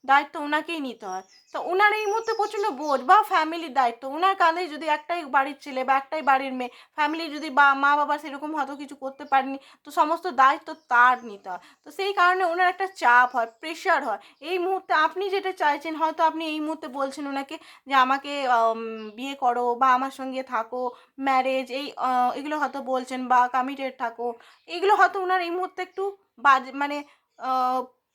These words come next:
পেন, আরও প্রেশার ওনাকে দেয়া হচ্ছে। মনে হচ্ছে যে আরও প্রেশার আমার লাইফে, আরও প্রেশার হয়ে যাচ্ছে, আমি প্রেশারটা নিতে পারবো না, এইরকম সিচুয়েশন। ঠিক আছে,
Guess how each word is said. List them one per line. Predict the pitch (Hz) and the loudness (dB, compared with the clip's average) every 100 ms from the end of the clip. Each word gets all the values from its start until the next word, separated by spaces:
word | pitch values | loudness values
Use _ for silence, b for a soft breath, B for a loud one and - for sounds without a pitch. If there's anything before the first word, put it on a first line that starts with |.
| _ | _
পেন, | 403 440 453 | -2 0 4
আরও | 392 403 | 6 6
প্রেশার | 415 359 359 415 403 392 | 0 -6 -6 2 4 4
ওনাকে | 330 320 294 | 0 -2 -4
দেয়া | 226 226 220 | -4 -2 -2
হচ্ছে। | 185 - 226 | -4 -10 -12
মনে | 220 269 330 | -8 -4 -4
হচ্ছে | 339 349 | -4 0
যে | 339 | 4
আরও | 311 359 | 4 2
প্রেশার | - 320 381 359 | -4 -6 2 4
আমার | 294 269 254 | 4 2 2
লাইফে, | 254 254 | 0 2
আরও | 285 330 | 0 0
প্রেশার | 339 339 349 359 320 | -4 -8 2 2 2
হয়ে | 254 | 0
যাচ্ছে, | 240 254 | -2 -2
আমি | 302 | -6
প্রেশারটা | 302 311 320 359 359 | -6 -8 -4 -4 -4
নিতে | 330 320 339 | -8 -6 -4
পারবো | 330 247 220 185 | 4 4 4 -6
না, | 175 170 B B B | -14 -18 B B B
এইরকম | 285 320 349 349 | -8 -4 -2 -2
সিচুয়েশন। | 349 277 233 190 202 180 b b b - | -2 -10 -6 -6 -8 -16 b b b -12
ঠিক | 349 | -2
আছে, | 370 359 190 | -2 0 -6